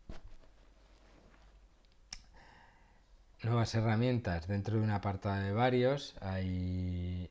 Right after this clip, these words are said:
eh, un plugin que contiene distintas herramientas como el Raster Stealer, eh, la, el Position Info Tool, W-, W K T Geometry Tool, Projection Tool y Feature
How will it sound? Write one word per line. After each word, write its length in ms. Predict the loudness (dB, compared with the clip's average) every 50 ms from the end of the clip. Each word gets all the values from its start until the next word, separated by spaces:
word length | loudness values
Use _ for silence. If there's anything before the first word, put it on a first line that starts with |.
| -8
eh, 520 | -6 -4 -4 -2 -2 -2 -2 -2 -2 -4 -4
un 120 | -4 -4 -4
plugin 400 | -2 0 0 0 0 0 0 -2
que 160 | -2 -4 -4
contiene 580 | -4 -6 -6 -4 -4 -4 -4 -2 -4 -4 -4
distintas 560 | -4 -4 -6 -6 -6 -6 -6 -4 -4 -8 -8 -8
herramientas 680 | -8 -6 -4 -2 -2 -2 -2 -2 -2 -2 -4 -4 -6
como 400 | -6 -6 -6 -4 -4 -4 -4 -6 -6
el 80 | -6
Raster 500 | -6 -8 -8 -8 -6 -8 -6 -6 -6 -8
Stealer, 760 | -10 -10 -4 -2 -2 0 0 -2 -2 -2 -2 -2 -2 -2 -2 -2
eh, 680 | -4 -4 -4 -4 -4 -6 -6 -6 -6 -6 -6 -8 -8 -8
la, 240 | -8 -8 -8 -10 -10 -10
el 180 | -8 -8 -8 -6
Position 480 | -8 -10 -10 -10 -10 -8 -6 -6 -6 -6
Info 300 | -6 -8 -8 -10 -12 -12
Tool, 640 | -10 -6 -4 -2 -2 -2 -2 -4 -4 -4 -6 -8 -10 -16 -20 -20 -20 -20 -20 -20 -14 -8
W-, 260 | -6 -4 -2 -4 -4 -6 -6
W 520 | -6 -4 -4 -4 -4 -4 -2 -4 -4 -4
K 160 | -4 -4 -6 -4
T 240 | -4 -4 -4 -4
Geometry 500 | -4 -6 -8 -8 -8 -8 -8 -8 -8 -8 -6
Tool, 560 | -2 -2 0 0 2 0 0 0 -2 -2 -6 -8 -18 -20 -20
Projection 480 | -10 -6 -4 -4 -4 -4 -4 -4 -4 -4
Tool 400 | -4 -4 -2 -2 0 0 0 -2
y 220 | -2 -2 -4 -4
Feature 600 | -6 -6 -6 -6 -6 -6 -6 -6 -4 -4 -4 -4